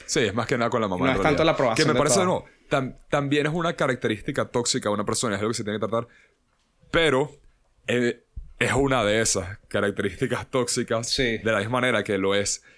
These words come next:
Speaker 1: el momento donde se caga a golpes con alguien, es con un hijo de puta y no con alguien que no le había dicho tanto mal. Ese tipo de cosas se sienten un poco débiles a la hora de
Speaker 2: Sí.
Speaker 1: escribir un guión o a la hora de hacer una película sin decir,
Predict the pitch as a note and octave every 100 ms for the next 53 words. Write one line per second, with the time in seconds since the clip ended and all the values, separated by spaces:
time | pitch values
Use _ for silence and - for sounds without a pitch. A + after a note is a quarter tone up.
0 | _ A2+ A2 A2 A2 A2 C3+ B2 - A#2
1 | G#2+ A#2 A2+ - A2 G#2 A2 A#2+ A2+ A2
2 | - B2 A2 B2+ A#2+ - A#2+ G#2 C#3+ C#3
3 | A#2+ E2 G#2 G2+ A#2 A2+ A#2+ A2+ - _
4 | - A2 G2 F#2+ G2 G#2+ A2+ A2+ A#2+ -
5 | A2+ G#2 A#2+ C3 B2 C3+ - - _ _
6 | _ - C3+ D#3 C#3+ C#3+ C3 B2+ B2 C3+
7 | A#2+ G#2+ B2 B2+ - B2+ A#2+ C3+ B2 F#2+
8 | - A#2 B2 B2 B2+ B2 A#2+ G2+ G2+ G#2+
9 | G2+ C3 A2+ G2+ G#2 A#2 A#2+ A2 A#2 C3+
10 | A2+ F#2+ F#2+ G#2+ A#2 A#2 G#2+ A2 A2+ C#3
11 | C3+ B2 G#2 A2 A#2